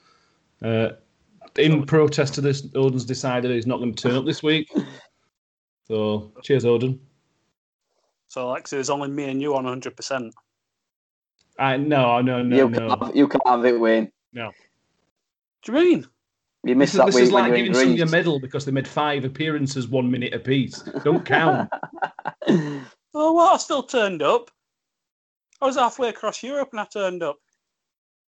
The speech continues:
Speaker 1: Nope.
Speaker 2: This, this, this week I'm ill and yet I've still turned up. I've not gone to fucking Flambered, have I?
Speaker 1: <laughs>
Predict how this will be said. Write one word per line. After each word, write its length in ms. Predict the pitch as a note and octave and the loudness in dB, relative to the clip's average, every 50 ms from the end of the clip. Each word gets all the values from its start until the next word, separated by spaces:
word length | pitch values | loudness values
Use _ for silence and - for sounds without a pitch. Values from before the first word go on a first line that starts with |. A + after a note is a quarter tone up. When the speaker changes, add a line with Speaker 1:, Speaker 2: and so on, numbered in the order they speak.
| - - _ _ _ _ _ _ _ _ - | -20 -20 _ _ _ _ _ _ _ _ -14
Speaker 1:
Nope. 300 | A#2 A#2+ A2+ A2+ - - | -10 -6 -6 -6 -6 -6
Speaker 2:
This, 180 | C#4+ C#4 - C#4+ | -6 -6 -6 -6
this, 260 | - E3 C#4+ - - | -6 -4 -4 -4 -4
this 320 | - A3 F#3+ A#3+ B3+ - - | -6 -8 -6 -6 -6 -4 -4
week 200 | G3+ G3+ G3 - - | -6 -6 -6 -4 -2
I'm 140 | E3+ F#3 G3+ - | -2 -2 -2 -2
ill 340 | G#3+ B3+ A3 F3+ G3+ A#3+ - _ _ - | -4 -2 -2 -2 -2 -4 -8 _ _ -14
and 100 | G3 G3 | -10 -8
yet 80 | G#3 F3+ | -6 -6
I've 80 | - | -6
still 220 | - - A3+ A3 G#3 | -4 -4 -4 -4 -4
turned 320 | - A3+ G#3+ G3+ C3+ - | -2 -2 -2 -2 0 0
up. 220 | - - - A#3 _ - | 0 0 -2 -4 _ -12
I've 160 | F3 D3+ E3 | -10 -6 -4
not 160 | F#3+ G#3 - | -4 -4 -2
gone 140 | G#3 G#3+ G#3+ | -4 -6 -6
to 80 | - F#3 | -8 -10
fucking 340 | - - A3 - - F3+ D#3+ | -6 -6 -6 -6 -4 -6 -6
Flambered, 680 | D3 - - F3 F3 G3+ F#3+ E3+ D#3 F3 G3+ F#3 C#3 | -6 -4 -4 -2 -2 -2 0 0 2 2 2 2 2
have 160 | E3+ A3+ B3+ | 0 -2 -2
I? 200 | C#4 C4 F#3+ B2+ - _ _ _ _ _ - | -2 -2 -2 -4 -8 _ _ _ _ _ -20
Speaker 1:
<laughs> 1200 | B3+ - D3 D3 - - - - - - C#4+ - - E4 D#4+ G#3 - F4+ D#4+ G3 - F4 F4 | -18 -16 -14 -14 -16 -16 -20 -18 -6 -2 -2 -2 0 2 0 0 2 0 -2 0 0 0 -2